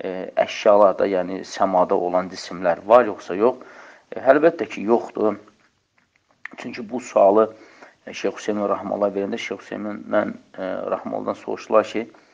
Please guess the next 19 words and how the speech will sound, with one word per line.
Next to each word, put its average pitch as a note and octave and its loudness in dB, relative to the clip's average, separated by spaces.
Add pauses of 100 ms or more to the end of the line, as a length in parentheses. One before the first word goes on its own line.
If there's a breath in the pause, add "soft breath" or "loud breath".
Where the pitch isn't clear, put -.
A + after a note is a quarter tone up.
(480 loud breath)
yəni, F#2+ -8
e, - -18 (520)
bu A#2+ -8
uçan, A#2+ 2 (400)
e, F#2 -10 (340)
biz G#2+ -10
başqa - -4
planetdə G2+ -2
yaşayan - 2 (380 loud breath)
bu - -8
məxluqat G#2+ -2
varmı, G2+ 6
yoxsa F#2 -8
yoxdur? F#2+ -6
Şeyx - -6
Hüseymin G#2 -8
Rahman G2+ 0
dedi G2 -6
ki, C#3+ -8